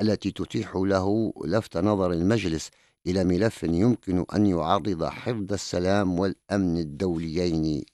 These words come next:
للخطر. وفي الضفة الغربية المحتلة قتل اليوم ستة فلسطينيين برصاص قوات الاحتلال خلال اقتحامها مخيم الفارعة في شمال الضفة.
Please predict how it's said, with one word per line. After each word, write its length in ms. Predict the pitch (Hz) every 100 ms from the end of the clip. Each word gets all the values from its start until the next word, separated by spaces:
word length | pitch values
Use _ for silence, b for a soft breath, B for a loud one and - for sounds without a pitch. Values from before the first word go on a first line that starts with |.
| _ -
للخطر. 580 | 90 143 - - - - _ _ _ _ b b b b b
وفي 180 | 160 156
الضفة 320 | 156 165 151 139
الغربية 420 | 120 117 104 101 92
المحتلة 480 | 80 78 80 78 69
قتل 200 | - 80
اليوم 340 | 87 85 98 107
ستة 420 | - 120 98 101
فلسطينيين 840 | - 87 90 - 98 101 104 85
برصاص 540 | 71 87 78 87 87 -
قوات 420 | - 82 85 76
الاحتلال 560 | 65 - - 95 92 71 b b b b b
خلال 260 | 135 143
اقتحامها 680 | 123 - 104 - 123 107 92
مخيم 560 | 87 90 - 107 107 90
الفارعة 680 | 80 - 95 90 76 78 80 _ _
في 160 | 90
شمال 380 | - 82 78 76
الضفة. 420 | 78 78 - -